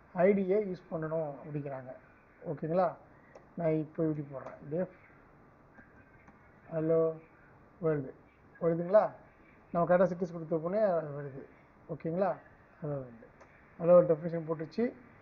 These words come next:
இப்போ hello world காலும் பண்ணுது. நம்ம ரன் பண்ணலாம், சேவ் பண்ண பண்ணால் ரன் ஆகும் நமக்கு. அது நமக்கு பிரச்சனை இல்லை.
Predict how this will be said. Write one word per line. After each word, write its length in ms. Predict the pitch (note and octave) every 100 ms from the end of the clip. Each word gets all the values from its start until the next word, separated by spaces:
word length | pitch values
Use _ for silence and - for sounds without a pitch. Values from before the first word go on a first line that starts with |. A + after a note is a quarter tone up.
| - - - - - F#3
இப்போ 220 | E3 E3
hello 140 | F3 E3
world 180 | D#3+ A#3 A#3
காலும் 320 | F3 E3 F3+ D3+
பண்ணுது. 260 | C#3 C3+ C#3+ -
நம்ம 240 | F#3+ F3 D#3+
ரன் 140 | E3+ D#3+
பண்ணலாம், 380 | D3+ D#3+ F#3 D#3
சேவ் 160 | F3 D#3
பண்ண 120 | D3+ C#3
பண்ணால் 220 | D#3 F#3+ E3
ரன் 160 | C#3+
ஆகும் 160 | B2+ B2+
நமக்கு. 260 | B2 - - - - - - - F3
அது 120 | E3
நமக்கு 200 | D#3+ D#3+ D#3+
பிரச்சனை 300 | D3 D3 C3+
இல்லை. 160 | B2